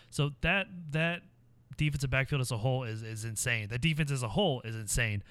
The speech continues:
Um, so I'm really excited to see that, but I think where they did a really good job is as soon as they lost Sammy Watkins, they filled that role in with Brandon Cooks.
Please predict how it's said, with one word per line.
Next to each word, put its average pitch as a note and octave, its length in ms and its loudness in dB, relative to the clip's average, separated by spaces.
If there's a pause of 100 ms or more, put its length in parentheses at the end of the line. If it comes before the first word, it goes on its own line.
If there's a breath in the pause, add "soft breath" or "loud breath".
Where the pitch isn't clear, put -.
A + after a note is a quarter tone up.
(280 soft breath)
Um, A#2+ 440 2
so D3 260 4 (200)
I'm E3 120 2
really G#3 180 8
excited F3 240 2
to D3 60 0
see D#3+ 180 4
that, D#3+ 200 8
but - 80 8
I C#3 80 6
think E3 200 2
where D#3+ 120 4
they D3 120 2
did C#3 180 0
a C3 40 0
really D3 320 4
good C#3+ 140 4
job A#2+ 380 4 (260 loud breath)
is B2+ 160 2
as B2 100 2
soon D#3+ 160 6
as D3 120 6
they D3 100 6
lost C3+ 260 4
Sammy C#3 220 6
Watkins, B2 560 2
they D3 140 6
filled C#3 240 4
that C3 100 4
role B2+ 220 4
in B2 80 4
with G#2+ 160 -2
Brandon A#2+ 320 0
Cooks. B2+ 340 -2